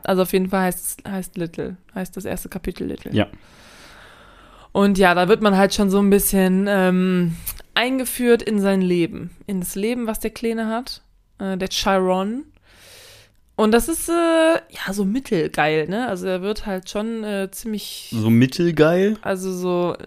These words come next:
Speaker 1: mm, nicht so geil, meine ich damit.
Speaker 2: Also er hat quasi kaum Freunde, bis so auf Kevin.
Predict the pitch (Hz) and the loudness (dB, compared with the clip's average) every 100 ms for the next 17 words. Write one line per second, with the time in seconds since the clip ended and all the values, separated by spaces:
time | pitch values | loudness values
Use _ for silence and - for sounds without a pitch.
0 | - 190 190 165 175 196 - 175 160 160 | -14 -10 -10 -10 -10 -10 -10 -10 -6 -6
1 | 165 - 139 - - 170 - 113 123 104 | -6 -8 -14 -14 -14 -10 -2 2 4 4
2 | 120 139 - 127 120 120 127 123 - - | 2 2 2 2 2 0 0 0 -2 0
3 | 117 139 170 170 147 139 - 117 - - | 2 4 2 0 -2 -2 0 0 -2 0
4 | 139 165 196 233 | 2 4 2 2